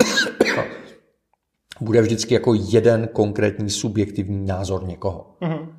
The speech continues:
Speaker 1: Ja-, jasně, můžete zajít za Honzou Sautkem a slyšet jeho názor, protože pro vás je nějakou autoritou.
Speaker 2: Samozřejmě.
Speaker 1: To je úplně v pořádku. Jo, ale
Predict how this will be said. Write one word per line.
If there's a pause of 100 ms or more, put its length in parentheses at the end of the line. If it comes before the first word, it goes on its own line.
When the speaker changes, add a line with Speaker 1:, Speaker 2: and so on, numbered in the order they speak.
(280)
Speaker 1:
Ja-,
jasně,
můžete
zajít
za
Honzou
Sautkem
a
slyšet
jeho
názor,
protože
pro
vás
je
nějakou
autoritou. (180)
Speaker 2:
Samozřejmě.
Speaker 1:
To
je
úplně
v
pořádku. (400)
Jo,
ale